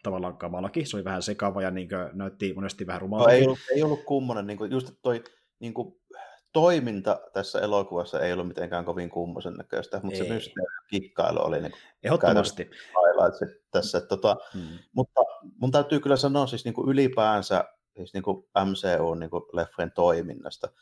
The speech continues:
Speaker 2: kun nyt, nyt tietysti täytyy pitää mielessä, että meikäläinen on jätkä, joka on kattonut hemmetisti kaikkia kung fu-leffoja ja tälleen näin.
Speaker 1: Joo.
Speaker 2: Niin ei se toiminta näissä niinku Marvel-leffoissa, se ei oo oikeesti kovin kummosen näköistä niinku mun mielestä juuri niinku missään
Speaker 1: Ei,
Speaker 2: tälleen, että
Speaker 1: siis niinku, no okei, on jotain,
Speaker 2: Ai-,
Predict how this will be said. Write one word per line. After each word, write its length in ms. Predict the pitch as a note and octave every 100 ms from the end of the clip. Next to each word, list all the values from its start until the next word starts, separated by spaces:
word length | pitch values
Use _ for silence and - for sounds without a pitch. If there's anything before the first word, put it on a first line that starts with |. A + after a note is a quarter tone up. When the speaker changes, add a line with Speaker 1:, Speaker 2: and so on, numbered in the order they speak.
| _
Speaker 2:
kun 100 | G2+
nyt, 100 | G2 F#2+ _ _ _ _ _ _ _ _ _ C3
nyt 140 | B2+
tietysti 240 | C3 B2 G2 - _
täytyy 340 | A#2 A2 A#2+ G2 -
pitää 200 | G#2+ G#2+
mielessä, 340 | G#2 G2 -
että 120 | F#2+
meikäläinen 440 | F#2+ G2 F#2 F2 F2+
on 60 | F2 -
jätkä, 240 | F#2+ -
joka 160 | F2 -
on 100 | F2+
kattonut 360 | - - - F#2+
hemmetisti 380 | F2+ F2+ - F2
kaikkia 300 | E2+ - F2+
kung 220 | E2+ E2
fu-leffoja 420 | C#2+ - - - -
ja 60 |
tälleen 440 | - - - - -
näin. 160 | - _ - -
Speaker 1:
Joo. 100 | F#2
Speaker 2:
Niin 220 | G2 G2 - _ _
ei 160 | C#3 C#3
se 120 | C3+ -
toiminta 380 | B2+ A#2+ G2+ G2
näissä 300 | F#2 F#2 -
niinku 260 | G#2 F#2+ - -
Marvel-leffoissa, 520 | G#2+ F#2+ F2 - -
se 120 | G2
ei 120 | G#2+ B2
oo 220 | B2+ -
oikeesti 360 | G2+ F#2+ F#2+
kovin 280 | - F2 F2+
kummosen 380 | F#2+ F2+ F2 E2+
näköistä 320 | E2+ E2+ -
niinku 140 | F2 E2+
mun 200 | E2+ F2
mielestä 220 | - F#2
juuri 260 | F2+ F2+
niinku 160 | F2+ F2+
missään 640 | F2+ F2+ E2 - - -
Speaker 1:
Ei, 60 | E3+
Speaker 2:
tälleen, 300 | G3+ G#3+ G#3
että 140 | G3+
Speaker 1:
siis 200 | E3+ E3
niinku, 160 | F3 E3+
no 60 | F3
okei, 240 | F#3 F3+
on 120 | F#3+
jotain, 220 | A3 G#3
Speaker 2:
Ai-, 60 | -